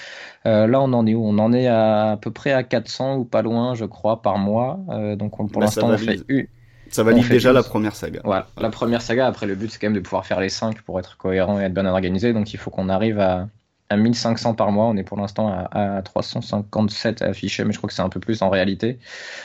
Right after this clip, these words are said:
Speaker 1: Euh, c'est en dollars, la somme, juste pour préciser aux gens qui, qui découvrent Patreon, parce que le site est américain.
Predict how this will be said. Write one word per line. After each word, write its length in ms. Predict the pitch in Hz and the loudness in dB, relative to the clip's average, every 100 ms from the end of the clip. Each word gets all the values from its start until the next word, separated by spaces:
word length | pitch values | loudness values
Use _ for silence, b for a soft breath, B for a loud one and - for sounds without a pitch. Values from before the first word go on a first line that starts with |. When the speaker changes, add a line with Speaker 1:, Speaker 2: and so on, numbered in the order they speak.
| B - | B -2
Speaker 1:
Euh, 280 | 101 98 101 | 2 2 2
c'est 180 | 107 | 0
en 80 | 120 | 2
dollars, 400 | 120 117 104 - | 4 2 0 -4
la 100 | 101 | -16
somme, 280 | 98 107 107 104 95 92 | -14 -12 -12 -12 -12 -12
juste 180 | 95 - | -14 -14
pour 120 | - | -12
préciser 420 | - - 92 95 | -10 -8 -6 -4
aux 100 | 92 | -4
gens 180 | 92 101 | -2 -4
qui, 240 | - 87 92 92 - _ | -6 -8 -8 -12 -16 _
qui 120 | - 95 | -8 -2
découvrent 380 | 101 117 101 | 2 2 2
Patreon, 300 | 98 98 110 | 0 -2 -2
parce 100 | 113 | -4
que 60 | - | -2
le 80 | 98 | -2
site 180 | - 120 | -2 -2
est 120 | 110 | 2
américain. 520 | 101 98 98 104 | 2 2 0 -2